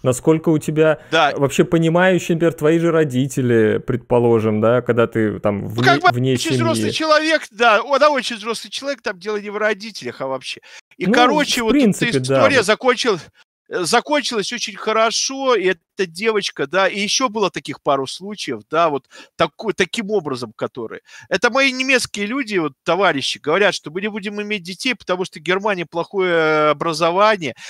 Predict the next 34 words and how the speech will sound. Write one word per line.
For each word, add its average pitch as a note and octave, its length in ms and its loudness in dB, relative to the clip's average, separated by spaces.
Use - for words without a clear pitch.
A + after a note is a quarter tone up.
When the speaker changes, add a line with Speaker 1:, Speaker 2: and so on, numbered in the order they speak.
Speaker 2:
потому E3 280 4
что F#3 160 -2
в D#3+ 40 -14
детском F3+ 380 -4
саду F#3+ 420 -2
будут D#3+ 360 -12
над D3+ 140 -12
ребёнком E3+ 560 -6
издеваться. E3 760 0
То - 280 -16
есть - 160 -8
они B3 280 2
рассказывают A#3 920 0
историю, A3 680 -4
да, C4+ 220 0
которой A#3+ 400 -4
ещё A#3+ 260 -4
не A#3 240 0
было, A#2 280 -8
когда F3+ 280 0
ещё C4+ 360 0
вообще A3+ 380 2
ничего G3 300 -6
не G3+ 80 -6
произошло. F3 840 -2
Да, B3 180 4
ребёнок G#3+ 400 0
ещё G3+ 180 -4
не F#3 100 -4
родился, G#3+ 600 -2
но F3 180 4
они A3+ 240 2
уже A#3 480 0
изначально G#3+ 920 0